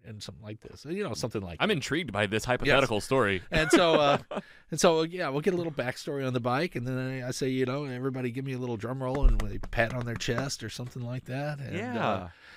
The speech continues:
Speaker 1: and all the lights in the room, they come because they're on 'em, 'cause what if, what I, it's what I do. We bring all the
Speaker 2: Yes.
Speaker 1: lights down on this, and we pull the sheet off of it, and the crowd cheers, and it's fantastic. And builders are like, "Yes, this is, this,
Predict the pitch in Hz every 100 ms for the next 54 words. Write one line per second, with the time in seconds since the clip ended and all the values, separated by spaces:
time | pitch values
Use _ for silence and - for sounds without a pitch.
0 | - - 107 - 135 131 117 131 - 127
1 | 127 131 143 131 120 - 117 123 117 110
2 | 113 117 117 117 123 123 123 92 95 90
3 | 107 101 90 90 107 113 117 - 104 127
4 | 131 147 123 147 117 101 156 220 233 110
5 | 117 131 - 123 123 127 127 147 - 156
6 | 104 110 113 - 147 143 - - 139 123
7 | 123 - 120 135 139 113 - 120 123 131
8 | - 131 127 131 131 - - - - -
9 | _ - 92 101 95 85 - 98 - -
10 | - 98 90 107 110 107 101 - - -
11 | 98 95 95 95 _ _ _ _ _ _
12 | _ 92 95 78 73 - 110 101 113 107
13 | 95 - - - 87 -